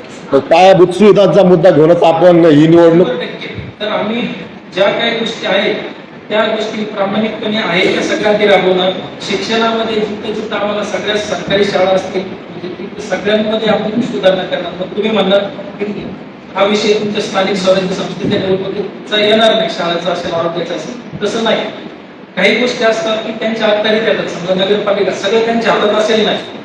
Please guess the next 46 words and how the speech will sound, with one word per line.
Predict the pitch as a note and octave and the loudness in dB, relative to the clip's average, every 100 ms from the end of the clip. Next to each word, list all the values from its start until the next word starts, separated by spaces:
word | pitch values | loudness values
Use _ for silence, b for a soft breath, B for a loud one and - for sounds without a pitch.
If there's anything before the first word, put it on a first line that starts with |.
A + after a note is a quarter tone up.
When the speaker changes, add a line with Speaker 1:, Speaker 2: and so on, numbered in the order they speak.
| - - - G3 G3+ - C3 B2+ - - G3 | -16 -18 -12 -4 -4 -4 -8 -10 -10 -6 -4
Speaker 2:
जसं | F#3+ G3+ | -2 -2
मागाचा | G3 G#3+ G#3 | 0 0 0
विषय | G3+ G3+ | 0 0
आला, | F3 - - - - F#3 | 0 -2 -6 -10 -8 -6
कदाचित | G3 G#3 | -6 -8
तुमचा | G#3+ G#3+ G#3+ | -6 -4 -4
प्रश्न | A3 G#3+ A3+ | -4 -2 -2
येऊ | A3+ | -2
शकतो, | - - - - - - | -4 -8 -12 -12 -8 -2
कारण | G3+ G#3+ | 0 0
तुम्ही | G#3+ A3+ F3+ | -2 -4 0
हे | G#3 | 2
आश्वासन | G#3+ A3 G#3+ A3 | 2 2 0 -4
कसं | A3 A3 | -4 -4
देताय, | G#3 G3+ G3 G3 | -2 -2 0 -2
ते | G3+ | -4
तो | G3+ | -6
तुमचा | G#3 G#3 G3+ | -6 -4 -4
विषय | G#3+ A3+ | -4 -4
नाही | A3 G#3 G3 | -2 -2 -4
नगर | F#3+ G3 - - - F3+ | -4 -6 -8 -10 -8 -4
मंदिराचा. | F3+ F3+ D3 B2 | 0 2 2 2
Speaker 1:
मंदिर. | B2 A2+ A2 G2 - - - - - | 2 2 -2 -4 -8 -14 -18 -10 -2
Speaker 2:
पण | B3 - A3+ - - - - A3 | 0 0 -6 -10 -14 -16 -8 -2
त्यामध्ये | B3 B3+ B3 | 0 0 -2
जे | B3+ | -2
घडणार | A#3+ - G#3 A3+ | 0 0 2 0
आहे, | G#3 G3+ | 0 0
नगरपालिकेचं | A#3 A3+ A3+ A3+ A#3+ F3+ A3+ | 0 0 -2 -2 -4 -6 -4
बऱ्याच | B3+ - | -6 -6
ठिकाणी | G#3 - | -6 -4
आम्ही | A3 G#3+ F3+ | -2 -2 -2
सँक्शन | F3+ F3+ F3+ | -4 -6 -4
लागणार | F3+ F3 F3 | -4 -4 -8
आहे. | D3+ - F#3 | -10 -10 -4
नगरपालिकेचं | G#3 G#3 G#3 G#3+ G#3+ G#3+ G#3+ G#3 | -2 0 -2 -4 -6 -4 -4 -4
न-, | G3 G#3 | -4 0
देखरेख | G#3 G#3+ G#3+ | 0 0 0
आपण | G#3 G#3 G#3 | 0 -2 -2
त्या | G#3 | -2
ठिकाणी | G3 F#3+ F#3 G#3 | -2 -2 -2 -2
त्याच्यावर | - - F#3 G3+ | -6 -8 -6 -2
असणार | G3+ A#3+ A#3 | -2 0 0
आहे | G3 | 0
त्या | F3+ | -2
कामावर. | E3+ D#3+ D3+ | -4 -6 -8